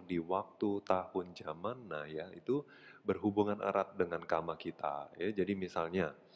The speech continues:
kalau kita itu banyak berbuat kama baik, ya. Nah, terus kama baik kita atau kualitas batin kita itu, ya, nggak siap untuk periode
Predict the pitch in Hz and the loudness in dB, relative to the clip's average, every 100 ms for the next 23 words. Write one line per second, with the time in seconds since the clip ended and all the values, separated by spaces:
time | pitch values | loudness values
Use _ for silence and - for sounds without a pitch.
0 | - - - _ - 113 123 131 127 120 | -20 -20 -20 _ 6 10 10 8 6 6
1 | 117 110 117 107 95 90 92 98 92 87 | 8 8 6 6 6 6 4 2 2 0
2 | 85 85 82 - - 82 80 80 82 80 | 4 4 4 0 -2 -2 0 4 4 4
3 | 78 - - - _ - 87 127 131 _ | -2 -8 -20 -20 _ -6 -6 -6 -12 _
4 | - - - - - _ 82 78 - 107 | -20 -20 -20 -20 -20 _ -4 -4 6 10
5 | 139 - - - - - - _ _ 113 | 10 8 -6 -14 -18 -20 -20 _ _ 10
6 | 120 131 120 117 117 117 120 139 147 117 | 10 8 10 10 10 6 6 8 10 8
7 | 110 - 113 127 147 123 - 98 87 - | 6 10 10 10 6 2 2 6 6 6
8 | 87 85 87 - 80 78 - 139 160 107 | 0 0 -4 0 0 0 2 2 2 -2
9 | 139 - - - _ _ _ _ _ 110 | -2 -6 -20 -20 _ _ _ _ _ 4
10 | 107 104 - - 156 139 - - - - | 6 6 4 4 6 6 2 -6 -20 -2
11 | 107 104 104 104 - 95 98 95 92 87 | 0 4 2 2 2 4 4 4 4 6
12 | 117 185 | 6 6